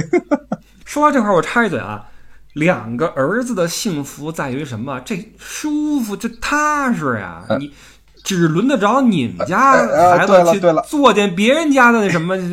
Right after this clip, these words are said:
Speaker 2: 对吧？你不会反过来说，顶多挨顿打，
Speaker 1: 哎。
Speaker 2: 对吧？<laughs> 但不会出什么大乱子。
Speaker 1: 现-，现在，
Speaker 2: 你有
Speaker 1: 现在我，
Speaker 2: 想过没有？
Speaker 1: 我俩儿子已经落地了哈，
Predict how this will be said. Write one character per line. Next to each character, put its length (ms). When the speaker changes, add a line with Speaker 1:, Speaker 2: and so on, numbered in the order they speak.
Speaker 2:
对 100
吧？ 200
你 180
不 220
会 140
反 260
过 80
来 100
说， 160
顶 220
多 160
挨 180
顿 200
打， 540
Speaker 1:
哎。 180
Speaker 2:
对 100
吧？ 240
<laughs> 300
但 200
不 120
会 100
出 180
什 80
么 100
大 200
乱 380
子。 80
Speaker 1:
现-， 160
现 240
在， 100
Speaker 2:
你 60
有 100
Speaker 1:
现 240
在 60
我， 60
Speaker 2:
想 160
过 80
没 100
有？ 80
Speaker 1:
我 60
俩 180
儿 180
子 120
已 60
经 140
落 220
地 220
了 180
哈， 220